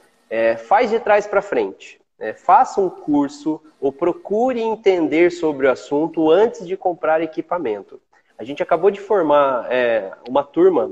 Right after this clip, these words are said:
né? Na, na pandemia, a gente teve que tornar nossos cursos online, né? E a gente ministra algumas mentorias também.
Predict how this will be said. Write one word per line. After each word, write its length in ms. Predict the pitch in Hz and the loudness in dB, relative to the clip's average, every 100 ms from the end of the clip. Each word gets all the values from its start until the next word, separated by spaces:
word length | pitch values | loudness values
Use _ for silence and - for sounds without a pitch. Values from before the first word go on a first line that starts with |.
| - | -6
né? 180 | 117 117 | -4 -2
Na, 200 | 123 123 | -2 0
na 100 | 139 | 2
pandemia, 380 | 175 175 165 180 | 2 2 4 2
a 20 | |
gente 220 | 175 - | 0 -2
teve 260 | 180 165 175 | -2 -2 -4
que 80 | |
tornar 320 | - 170 151 156 | -4 -2 0 0
nossos 340 | 156 156 165 | -2 -4 -14
cursos 440 | - 156 147 143 | -6 -4 -4 -4
online, 480 | 156 160 113 101 98 107 | 0 2 0 -2 -8 -4
né? 180 | 139 156 | -4 0
E 100 | 165 | 0
a 120 | 160 | 0
gente 360 | 165 196 190 170 _ _ - | -2 -4 -6 -8 _ _ -6
ministra 400 | 147 160 165 160 | -2 0 0 -2
algumas 380 | 151 160 165 143 | 0 2 0 2
mentorias 680 | 160 160 170 156 123 110 - | 0 0 -2 -4 -4 -6 -8
também. 300 | 110 104 | -12 -12